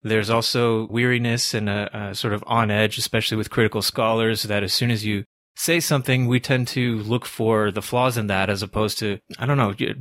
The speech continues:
generously thinking about what you're actually bringing to the table. How did you start to negotiate introducing that topic?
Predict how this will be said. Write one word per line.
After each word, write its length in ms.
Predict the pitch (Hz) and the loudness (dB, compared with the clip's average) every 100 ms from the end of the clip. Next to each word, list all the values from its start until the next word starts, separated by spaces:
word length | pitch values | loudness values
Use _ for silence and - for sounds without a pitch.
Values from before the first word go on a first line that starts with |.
| 113 | -4
generously 540 | 117 117 117 - 117 | -2 2 0 0 -2
thinking 320 | 110 107 113 | -2 -4 -4
about 280 | 110 107 104 | -2 -2 -4
what 200 | - 107 | -6 -6
you're 120 | 107 101 | -2 -2
actually 340 | 104 - 107 | -2 -4 -4
bringing 280 | 107 104 101 | -2 -2 -4
to 100 | 104 | -4
the 80 | 101 | -2
table. 440 | 139 165 117 110 - _ _ _ | 2 2 4 2 0 _ _ _
How 200 | - 143 | -4 0
did 160 | 170 151 | 2 2
you 160 | 156 143 | 2 0
start 340 | - 147 139 | 0 0 0
to 100 | - | 0
negotiate 560 | 127 131 131 - 123 110 | 0 2 0 2 0 0
introducing 580 | 113 117 117 120 131 113 | -2 -2 -4 -2 -2 0
that 180 | 104 | 0
topic? 460 | - 120 123 110 | 0 0 0 0